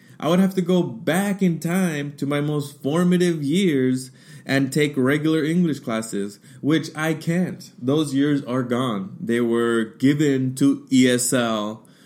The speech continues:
and to making sure that my communication skills would lack for the rest of my life,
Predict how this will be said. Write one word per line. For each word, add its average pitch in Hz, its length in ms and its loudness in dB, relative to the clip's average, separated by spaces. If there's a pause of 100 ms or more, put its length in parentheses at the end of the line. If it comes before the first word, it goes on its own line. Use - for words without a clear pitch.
(180)
and 117 300 -2
to 117 320 4
making 127 420 0
sure 110 640 -2 (180)
that 123 200 -2
my 120 120 2
communication 117 840 -2
skills 110 580 -2 (200)
would 113 300 0
lack 117 380 -2
for 120 100 -2
the 110 100 0
rest 113 240 -2
of 107 60 -4
my 104 120 -4
life, 107 500 -2